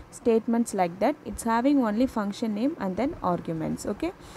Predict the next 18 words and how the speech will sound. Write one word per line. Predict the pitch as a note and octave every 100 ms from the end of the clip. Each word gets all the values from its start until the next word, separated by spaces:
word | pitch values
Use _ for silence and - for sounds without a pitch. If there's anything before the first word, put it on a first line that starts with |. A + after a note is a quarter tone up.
| -
so | - C4 E4+ B4
it's | - G3 -
this | G3 C#4
particular | - A3 A#3 A3+ B3+
slides | - A3 A3 A3+
is | A#3
describe | - G3 - A#3+ A#3+
about | G3+ F#3 G3+ F#3+
the | C#4 G#4 - - -
syntax | - C4 B3 - C4 - -
of | G3+ G3
the | C#4+ G#4 - -
function | G#3 G3+ - A#3+
definition | G#3 F#3 A3+ A3+ A3+ E4 F#4
and | G#3 A3+ A#3+
function | G3 F3+ F#3+ F3
call. | - D#3 D3 -
Okay, | - D#4